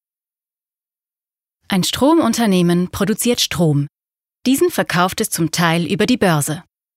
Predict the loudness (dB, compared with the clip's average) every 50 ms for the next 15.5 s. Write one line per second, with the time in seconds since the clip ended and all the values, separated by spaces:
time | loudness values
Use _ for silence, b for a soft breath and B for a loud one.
0 | _ _ -2 0 0 2 0 0 -2 -2 -2 0 0 0 0 -2 -4 -4 -2 -2
1 | -2 -2 -2 -2 0 0 0 0 -2 -2 -4 -6 -2 0 2 0 0 0 -4 -4
2 | -2 0 0 2 0 0 -2 -4 -4 -2 -2 0 0 2 2 2 0 0 -2 -2
3 | -2 -2 -2 0 0 0 0 0 -2 -2 -2 -2 -2 -2 -2 -2 0 0 2 0
4 | 0 -2 -4 -6 -4 -2 0 0 0 0 -2 -4 -2 -2 -2 0 -2 -2 -4 -4
5 | _ _ _ _ _ _ _ _ _ _ 2 2 2 2 2 0 0 0 -2 -2
6 | -2 -4 -4 -4 -4 -4 -2 0 0 2 2 0 0 0 0 0 0 -2 -2 -2
7 | -2 0 2 2 4 4 4 2 2 0 -2 -2 -4 -4 -6 _ _ _ _ _
8 | _ _ _ _ _ _ -4 -4 -4 -4 -4 -2 0 0 0 0 0 -2 -2 -2
9 | 0 0 0 -2 -4 -4 -6 -4 -4 -4 -2 -2 0 0 0 0 -2 -4 -4 0
10 | 2 2 2 2 2 0 -2 0 0 0 0 0 0 0 0 -2 -2 -4 -4 -2
11 | -2 0 0 0 0 0 -2 -4 -4 -2 0 0 2 2 2 0 0 -2 -2 -2
12 | -2 -2 -2 -2 -2 -4 -4 -4 -4 -4 -6 -10 -14 _ _ _ _ _ _ -2
13 | -2 -2 0 -2 -2 -4 -4 -2 -2 -2 -2 -2 -2 -2 -2 -2 -2 -4 -4 -4
14 | -4 -2 -2 -2 -2 0 -2 -2 -2 -2 -4 -4 -4 -2 -2 -2 0 0 0 2
15 | 2 0 0 -2 -4 -6 -6 -8 -10 -16